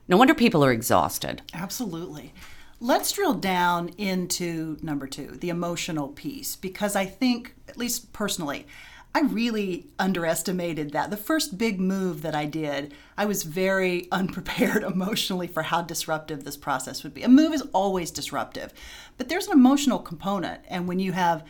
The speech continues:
Speaker 2: a family that you're managing and potentially a dual career household,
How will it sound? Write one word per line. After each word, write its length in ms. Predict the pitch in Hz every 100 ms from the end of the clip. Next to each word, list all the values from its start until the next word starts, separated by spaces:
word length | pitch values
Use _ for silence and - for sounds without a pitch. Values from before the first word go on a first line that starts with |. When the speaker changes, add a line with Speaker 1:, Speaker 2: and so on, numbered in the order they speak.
| - -
Speaker 2:
a 60 | 165
family 800 | - - 311 311 190 160 160 180
that 140 | 185 185
you're 100 | 185
managing 640 | 175 170 175 160 175 175
and 100 | 175
potentially 880 | 170 - 202 214 - 202 196 196 185
a 80 | 170
dual 400 | 147 180 190 185
career 520 | 185 170 165 165 160
household, 760 | 151 127 123 - 123 135 220